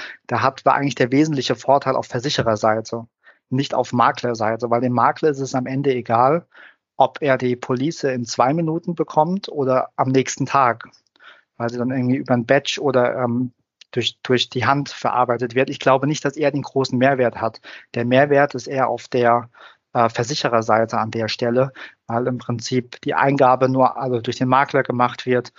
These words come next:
Ähm, es müssen keine Personalkosten gemacht werden, Fehler sind weniger und so weiter. Genau, das war jetzt mal sozusagen weit ausgeholt zum Thema Gewerbe,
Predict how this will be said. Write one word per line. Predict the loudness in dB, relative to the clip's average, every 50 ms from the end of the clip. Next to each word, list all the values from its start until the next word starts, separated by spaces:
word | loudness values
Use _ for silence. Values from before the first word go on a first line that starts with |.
| -20 -20 -20 -20 -20 _ _ _ -2
Ähm, | 0 0 2 2 0 -4 -6
es | -8 -8 -6
müssen | -4 -4 -2 -4 -4 -6
keine | -2 -2 0 0 0 -2
Personalkosten | -2 -2 0 2 4 4 2 2 0 0 -2 -2 -2 -4 -6
gemacht | -2 0 0 0 0 -2 -2
werden, | -2 -2 -2 -2 -4
Fehler | -4 0 2 4 4 4
sind | 2 0 -4 -6 -4
weniger | -2 -2 -2 -2 -4 -4 -2 -2 -2
und | -2 -4 -8
so | -6 -4
weiter. | -2 -2 -2 -2 -6 -10 -16 -16 _ _ _ _ _ _ _ _ _ _ _ _ _ _ _ -20 -20 -20 -20 -20 -20 -20 -20 _ _ _
Genau, | 2 2 4 4
das | 4 2 2 4
war | 4
jetzt | 4 4
mal | 4 4 4
sozusagen | 6 6 4 4 4 2 0 0
weit | 2 2 2 2 0 0 0
ausgeholt | 0 0 0 0 -4 -6 -8 -4 -2 0 0 0 -2
zum | -6 -12 -10
Thema | -8 -6 -4 -2 -2 -4
Gewerbe, | -4 -4 -2 2 2 2 2 2 0 -2